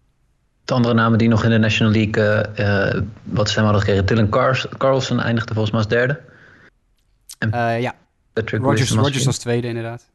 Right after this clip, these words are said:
Speaker 1: Ja. En Pa-, Patrick Wisdom als vierde. En bij de American League was het, eh, Arozarena als één, Luis Garcia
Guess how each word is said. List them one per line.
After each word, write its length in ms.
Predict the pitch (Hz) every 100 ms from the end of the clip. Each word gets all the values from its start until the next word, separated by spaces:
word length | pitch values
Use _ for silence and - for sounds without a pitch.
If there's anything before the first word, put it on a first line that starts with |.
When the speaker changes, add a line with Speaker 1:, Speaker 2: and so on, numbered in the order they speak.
| _ -
Speaker 1:
Ja. 200 | 120 120 - - - _ _ _ - - _ _
En 100 | 113
Pa-, 160 | 104 107 - -
Patrick 220 | - 104
Wisdom 280 | 110 104 101
als 140 | 95
vierde. 240 | - 120 117
En 140 | 110
bij 120 | 107
de 140 | 107 -
American 360 | 110 113 113
League 180 | 110 107
was 120 | 101
het, 140 | 104 -
eh, 520 | - 98 95 95 98 - -
Arozarena 720 | 113 117 113 117 139 143 139
als 160 | 113 113
één, 340 | 110 113 107 -
Luis 220 | - 127 110
Garcia 580 | 117 104 135 131 131